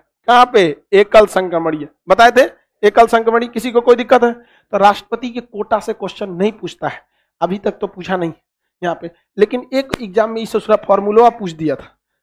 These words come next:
तो राष्ट्रपति के उम्मीद-, कोटा में एक दिक्कत क्या है? कुल वोट डाला गया वोट, टोटल मतलब वोट होता कितना है इससे मतलब नहीं है, टोटल वोटिंग डाला कितना गया, टोटल वोट बटा टोटल उम्मीदवार प्लस वन, प्लस वन,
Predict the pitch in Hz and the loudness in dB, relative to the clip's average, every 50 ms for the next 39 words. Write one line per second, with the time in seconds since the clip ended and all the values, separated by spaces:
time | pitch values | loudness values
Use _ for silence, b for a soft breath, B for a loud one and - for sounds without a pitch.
0 | _ _ _ 180 196 196 185 - - - 226 220 - 254 226 262 247 233 233 226 | _ _ _ -2 0 0 0 -2 -4 -4 -4 -4 -4 -6 -6 -6 -8 -8 -8 -8
1 | 240 247 233 220 - 240 247 247 - 277 262 254 254 226 208 185 208 - - 233 | -6 -6 -8 -8 -4 -4 -4 -2 -2 -2 -2 -2 -4 -6 -8 -12 -16 -8 -4 -4
2 | 208 214 - - 165 156 147 - _ _ _ 226 269 302 285 254 185 165 180 185 | -4 -4 -6 -8 -8 -8 -8 -12 _ _ _ 0 2 2 2 2 0 0 2 2
3 | 190 196 147 143 - 143 143 151 151 151 143 143 139 139 131 127 131 127 127 - | 2 2 0 -6 -6 -2 0 0 2 2 0 -2 -2 -4 -6 -6 -8 -10 -14 -16
4 | _ _ _ _ _ _ _ _ _ _ _ _ _ _ _ _ _ _ _ 202 | _ _ _ _ _ _ _ _ _ _ _ _ _ _ _ _ _ _ _ -6
5 | 208 202 - - 269 277 269 220 - 233 - 262 208 165 143 160 208 247 233 - | -6 -2 2 4 4 4 2 0 -6 -6 -6 -6 -8 -8 -8 -6 -6 -6 -6 -8
6 | 139 107 117 139 156 156 - 214 220 220 226 214 220 214 208 208 208 208 - - | -14 -18 -10 -8 -6 -2 0 0 0 0 -4 -6 -4 0 0 0 0 -2 -4 -4
7 | 220 220 214 233 226 233 233 208 147 135 135 b b b b b _ - 196 196 | -4 -4 -2 -2 -2 -2 -2 -2 -4 -6 -10 b b b b b _ -2 -2 0
8 | - 269 269 247 190 165 175 190 196 - 277 277 254 202 156 143 156 160 190 226 | 2 0 0 0 0 0 0 0 0 0 -2 -4 -2 -4 -4 0 2 4 6 6
9 | 254 240 - 202 - 190 175 156 139 143 135 123 - _ _ _ _ _ _ _ | 4 4 2 -2 -4 -2 -4 -4 -2 -4 -6 -8 -10 _ _ _ _ _ _ _
10 | 180 180 175 - 247 254 247 208 214 254 285 277 - - _ _ _ _ _ _ | -4 -4 0 2 4 4 4 6 6 6 6 6 2 -4 _ _ _ _ _ _
11 | _ _ - 151 165 185 - 233 262 - - - - - _ _ - 175 170 170 | _ _ 0 2 2 4 6 6 6 6 4 -2 -6 -12 _ _ -4 -4 0 4
12 | 233 262 285 - 226 202 214 214 202 226 240 247 254 B B B B B _ 208 | 4 4 4 4 2 0 4 6 6 6 6 6 4 B B B B B _ 6
13 | 220 247 254 247 254 247 262 285 302 302 294 - 214 190 165 - - 147 127 113 | 8 8 6 6 6 6 6 6 6 4 2 4 6 6 6 4 2 -4 -4 -4
14 | - | -6